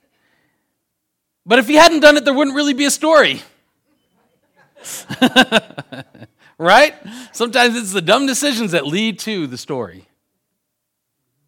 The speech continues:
How many of us like to,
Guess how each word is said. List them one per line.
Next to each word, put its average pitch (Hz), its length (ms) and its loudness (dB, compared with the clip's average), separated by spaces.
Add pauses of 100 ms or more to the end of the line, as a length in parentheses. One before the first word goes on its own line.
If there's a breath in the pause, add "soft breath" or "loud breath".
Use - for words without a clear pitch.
(1400)
How - 140 -6
many 285 180 -4
of 269 80 -4
us 254 140 -8
like 190 220 -2
to, 165 280 -2